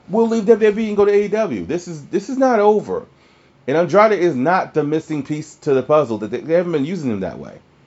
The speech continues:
So just, let's just, uh, calm down. But I definitely would have picked Miro 'cause I thought this was gonna be an ongoing feud into, uh, until his contract was up. But I guess sounds like it's not. But we'll see. Toni Storm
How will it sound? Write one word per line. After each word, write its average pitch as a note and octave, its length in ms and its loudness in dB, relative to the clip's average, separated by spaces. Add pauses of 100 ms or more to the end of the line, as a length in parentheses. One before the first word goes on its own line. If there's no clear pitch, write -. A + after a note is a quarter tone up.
(340)
So A2+ 680 2 (180)
just, - 400 -8 (120)
let's A#2+ 240 -4
just, - 480 -6
uh, B2+ 420 0 (540)
calm B2+ 260 2
down. G2+ 440 -2 (260)
But A#2 80 6
I A#2+ 80 6
definitely C#3+ 400 0
would B2+ 180 4
have G#2+ 140 -14
picked G#2 220 -6
Miro A#2 440 2
'cause F#2+ 80 -10
I A2 80 -2
thought - 160 -2
this A#2+ 120 -10
was G2+ 100 -14
gonna G#2+ 140 -4
be G#2 320 -6 (440)
an - 100 0
ongoing A2 520 0
feud A#2 300 -2
into, G2 300 -8
uh, G2+ 200 -2
until A2 320 -2
his G#2 80 -6
contract A#2 420 -4
was F2+ 100 -10
up. F2+ 140 -4
But F#2 80 -4
I F#2 60 -2
guess G2+ 400 -6 (320)
sounds F#3 340 4
like D#3 140 2
it's A2+ 160 -8
not. A2 340 -2
But G2 80 -10
we'll A#2 220 -4
see. D#2+ 320 -14 (360)
Toni D#3 280 4
Storm C3+ 420 2